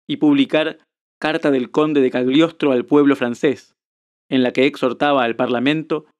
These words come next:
a convocar los Estados Generales y trabajar por la revolución. Las monarquías francesa e inglesa financiaron una campaña para desprestigiar al profeta.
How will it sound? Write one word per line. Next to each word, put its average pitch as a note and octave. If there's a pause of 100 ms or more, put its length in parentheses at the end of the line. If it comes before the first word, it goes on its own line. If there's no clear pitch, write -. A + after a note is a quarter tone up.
(220)
a C3+
convocar D3+
los E3
Estados C#3
Generales D3 (240)
y D3
trabajar C#3
por C3+
la B2
revolución. A2+ (760)
Las B2
monarquías E3
francesa D3
e C3
inglesa D3 (400)
financiaron D3
una D#3
campaña E3
para B2+
desprestigiar B2+
al C#3
profeta. A2+